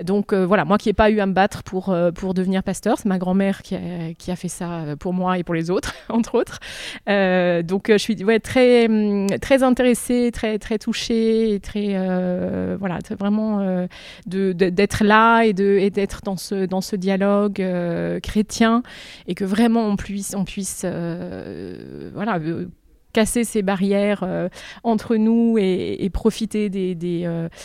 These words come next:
des richesses de nos différentes traditions, euh, aux uns et aux autres. Et, euh, voilà, donc c'est, c'est aussi pour ça que je suis là. Et, et dans ce cadre, dans ce milieu militant,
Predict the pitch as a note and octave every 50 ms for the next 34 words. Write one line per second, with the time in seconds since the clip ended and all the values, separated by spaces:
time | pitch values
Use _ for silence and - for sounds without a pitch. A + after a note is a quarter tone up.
0 | - - - - F3+ G3 F3+ A3 A#3+ - C#4 C4 B3+ - G#3+ G#3 G3 G3 F#3 F#3+
1 | G#3 - G#3+ G#3 G#3+ G3 - - F#3+ F#3 F#3 F3+ - - - A3+ G#3+ G#3 G#3 G3+
2 | F#3+ F3 F3 E3+ E3+ E3+ F3+ E3 G3+ G#3 G3+ F#3+ F#3+ F3+ F3+ F3 F#3 G3+ A3 G#3+
3 | - - - - F#3 F3 F3 E3+ E3 E3 D#3+ D#3+ D#3+ D#3+ D#3+ E3 D#3+ E3 C#3 -
4 | - F3 E3+ F3 - - G#3+ F#3+ F3+ F3+ F3 - - - - - - _ - -
5 | G3 G#3 G3+ - - A#3 G#3+ - G3 - - G#3+ G#3+ - A3 F#3 F#3+ - - -
6 | G3 G3+ A3 C4 C#4 B3+ G#3 - - G3+ G3+ F#3 G3+ A3+ A#3 - - A3+ - A#3+
7 | A3+ G#3+ G#3+ G#3 G3 F#3 F#3 F#3+ - - A3 G3+ G#3+ A3+ A#3+ A#3+ A#3+ A3+ A3+ A3+
8 | A3 A#3 A3+ - - A#3 A3 G#3+